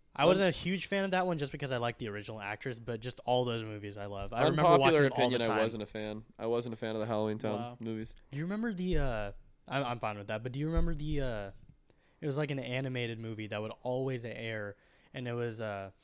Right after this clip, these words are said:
Speaker 1: about these kids trick-or-treating, and, uh, they had, they were, like, they were monsters too. I cannot
Speaker 3: it the
Speaker 1: remember.
Speaker 3: Oh, I liked Monster House.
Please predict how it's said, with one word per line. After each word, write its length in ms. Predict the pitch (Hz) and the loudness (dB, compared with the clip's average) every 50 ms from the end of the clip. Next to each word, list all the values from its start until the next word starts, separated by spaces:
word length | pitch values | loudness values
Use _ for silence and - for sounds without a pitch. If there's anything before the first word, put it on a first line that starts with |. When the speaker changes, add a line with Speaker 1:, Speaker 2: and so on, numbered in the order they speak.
| _ - - - _ _ _ _ _ _ _ _ _ - | _ -20 -20 -20 _ _ _ _ _ _ _ _ _ -8
Speaker 1:
about 240 | 165 135 139 127 127 | -4 0 0 0 0
these 160 | - 131 - | -2 -6 -8
kids 260 | - - 131 123 113 - | -6 -6 -6 -6 -6 -6
trick-or-treating, 840 | - - 131 123 - 113 107 - - 120 113 107 110 110 107 110 107 - - - - - - - | -8 -6 -6 -4 -6 -6 -8 -6 -6 -4 -4 -4 -4 -6 -8 -10 -12 -14 -18 -20 -20 -20 -14 -8
and, 420 | 127 117 113 110 110 110 110 107 | -4 -2 -2 -2 -2 -4 -4 -4
uh, 340 | 107 104 101 98 95 95 98 - _ _ _ _ _ _ _ _ _ _ _ _ _ _ _ _ _ _ _ _ - | -4 -4 -4 -4 -6 -8 -10 -14 _ _ _ _ _ _ _ _ _ _ _ _ _ _ _ _ _ _ _ _ -12
they 180 | 131 120 123 120 | -6 -2 -2 0
had, 240 | 117 120 123 123 117 | 0 -2 -4 -4 -6
they 100 | 120 117 | -4 -4
were, 100 | 117 113 | -4 -4
like, 360 | 110 107 101 - - - - - - - - | -4 -4 -6 -8 -10 -14 -14 -14 -14 -14 -12
they 60 | 113 | -10
were 80 | 110 110 | -10 -8
monsters 720 | 107 104 101 104 104 110 113 - - - 113 107 - - | -8 -8 -6 -6 -6 -6 -8 -10 -12 -12 -12 -12 -12 -16
too. 240 | - - - 120 113 | -16 -14 -12 -12 -12
I 80 | 117 | -10
cannot 320 | - - 127 123 123 120 139 | -10 -10 -10 -10 -8 -8 -8
Speaker 3:
it 100 | 147 - | -8 -8
the 80 | 143 139 | -8 -8
Speaker 1:
remember. 360 | 127 123 117 120 120 110 - _ - _ _ _ _ _ _ 185 _ _ - - _ _ _ _ _ _ _ - - _ _ _ _ _ _ _ _ _ _ _ _ _ | -8 -10 -12 -12 -12 -14 -16 _ -20 _ _ _ _ _ _ -20 _ _ -20 -20 _ _ _ _ _ _ _ -20 -20 _ _ _ _ _ _ _ _ _ _ _ _ _
Speaker 3:
Oh, 60 | - 151 | -4 -2
I 80 | 147 | 0
liked 260 | 151 156 156 147 - | 0 0 -2 -4 -6
Monster 460 | 143 135 123 127 139 - - - 127 120 | -10 -10 -10 -10 -10 -10 -10 -12 -10 -10
House. 420 | 123 120 120 131 - - - | -10 -10 -10 -10 -12 -16 -20